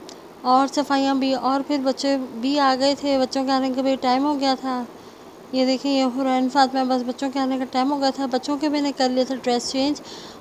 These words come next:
और मैंने machine, machine wash लगा दिया था, कपड़ों को डाल दिया था मैंने मशी-, मशीन में और वॉश सेट कर लिया था यहाँ से automatic wash, और साथ मैंने कहा चले और काम कर लेते हैं।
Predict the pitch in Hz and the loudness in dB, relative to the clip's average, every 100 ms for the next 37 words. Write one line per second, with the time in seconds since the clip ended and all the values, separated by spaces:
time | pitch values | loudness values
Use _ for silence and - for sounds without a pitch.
0 | 262 285 302 285 277 269 262 - 269 262 | 2 6 6 6 4 2 0 2 2 2
1 | 262 247 254 240 277 269 254 - 262 226 | 0 0 0 2 0 4 2 2 -2 0
2 | 220 226 311 302 285 247 - - - - | 0 2 0 0 0 -2 -6 -16 -16 -18
3 | - - - - - - - 254 277 285 | -18 -20 -18 -18 -18 -18 -10 -6 0 2
4 | 294 277 262 247 247 247 254 247 233 220 | 2 4 4 6 2 4 2 2 0 -2
5 | 262 240 240 233 254 247 262 349 - - | -4 -2 -2 0 0 0 2 0 -4 -12
6 | - - - - - - - - - - | -14 -16 -18 -20 -20 -20 -20 -20 -20 -20
7 | - - - - - 226 240 240 226 240 | -20 -20 -20 -20 -4 2 2 2 4 4
8 | 247 - 277 269 254 240 269 311 349 294 | 4 0 0 0 -2 -2 -2 0 0 2
9 | 254 247 269 254 233 - 247 240 240 233 | 2 2 0 -2 -2 -4 -4 0 -2 -2
10 | 240 240 233 240 233 254 226 233 247 233 | -4 -2 -2 -2 -6 -4 -4 -2 -4 -4
11 | 240 247 233 226 226 233 - 226 226 233 | -4 -2 0 0 0 -4 -10 -6 -4 -6
12 | - - - - - - - 254 254 294 | -8 -16 -20 -20 -20 -20 -4 -2 0 0
13 | 320 311 262 254 | 0 2 2 0